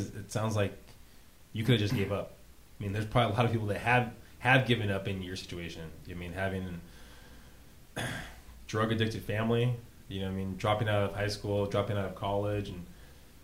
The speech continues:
I mean, it seems like you persevered, and, I mean, I give you power to that. And so I think anyone listening right now that, that feels like they have a struggle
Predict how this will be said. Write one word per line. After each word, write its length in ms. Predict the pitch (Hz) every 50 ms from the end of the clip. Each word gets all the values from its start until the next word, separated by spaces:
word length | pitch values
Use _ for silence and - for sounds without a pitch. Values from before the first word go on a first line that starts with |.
| - -
I 40 | 95
mean, 140 | 95 95 95
it 80 | 92 -
seems 340 | - - 113 110 113 104
like 160 | 107 101 98 104
you 80 | 104
persevered, 500 | 101 - 98 - - 87 90 92 101 113
and, 160 | 113 98 87 87 - - - - - - - - - - - - - - - - -
I 40 |
mean, 240 | - - - - -
I 80 | 90 -
give 180 | - 104 104 101
you 140 | 101 - - - - -
power 240 | - - 101 117 117
to 60 | 101
that. 300 | 87 85 85 85 85 - - - - - -
And 80 | 95
so 100 | 95 107
I 40 | 104
think 140 | 113 123 123
anyone 340 | 117 113 123 120 117 113 104
listening 260 | 107 113 - 127 117
right 140 | 107 98 92
now 320 | 95 95 98 98 98 101
that, 320 | 98 95 95 92 90 90 - - - - -
that 100 | - 98
feels 300 | - - 117 113 110 107
like 120 | 107 101 -
they 120 | 104 98
have 160 | 101 104 98
a 40 | 98
struggle 640 | - - - - 101 107 104 104 92 90 90 92